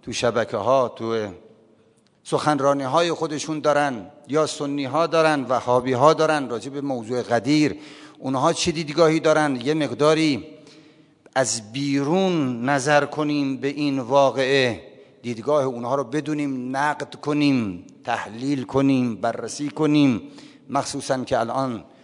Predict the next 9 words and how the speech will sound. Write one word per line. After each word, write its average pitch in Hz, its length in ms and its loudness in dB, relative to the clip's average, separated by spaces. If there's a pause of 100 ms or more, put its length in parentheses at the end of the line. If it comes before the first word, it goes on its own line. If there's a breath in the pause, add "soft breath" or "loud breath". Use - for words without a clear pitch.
(120)
عالم 123 400 2
دهکدهٔ 123 640 -8
جهانی 123 560 -2
شده 127 360 -2
است، 131 420 -4 (500 soft breath)
عصر 135 440 -2
ارتباطات 143 800 6
شده، 151 480 2 (2000)
دیگه 143 580 0